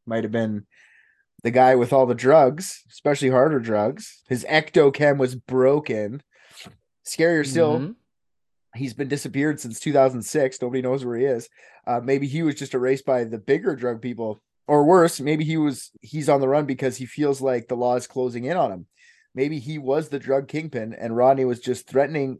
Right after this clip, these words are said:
Speaker 1: uh, to say something or owed him money or something like that. Like, maybe he was an addict. That's what they found,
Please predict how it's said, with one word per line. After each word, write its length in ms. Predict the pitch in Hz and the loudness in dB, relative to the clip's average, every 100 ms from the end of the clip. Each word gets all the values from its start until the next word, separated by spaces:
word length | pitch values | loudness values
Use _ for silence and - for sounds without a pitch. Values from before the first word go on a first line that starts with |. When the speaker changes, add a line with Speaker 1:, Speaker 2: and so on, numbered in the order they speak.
| - | -4
Speaker 1:
uh, 160 | 123 117 | -2 -2
to 120 | 120 | -2
say 160 | 147 | 0
something 460 | 190 147 104 98 87 _ - | 2 0 -4 -8 -10 _ -6
or 460 | 113 113 113 113 - - - _ | -2 2 2 0 -6 -20 -20 _
owed 220 | - 143 156 | 0 2 2
him 80 | 147 | 4
money 320 | 143 196 131 | 4 4 0
or 120 | 113 | -4
something 340 | - 117 117 | -6 -6 -6
like 180 | 107 95 | -6 -6
that. 320 | 104 92 95 | -6 -6 -6
Like, 160 | 104 101 - | -4 -4 0
maybe 220 | 127 143 | 0 2
he 60 | |
was 120 | 156 156 | 2 4
an 80 | |
addict. 420 | 160 202 160 - _ | 4 4 2 -2 _
That's 180 | - - | -12 -4
what 160 | 151 131 | -2 2
they 80 | |
found, 440 | 131 147 147 156 | 2 4 4 2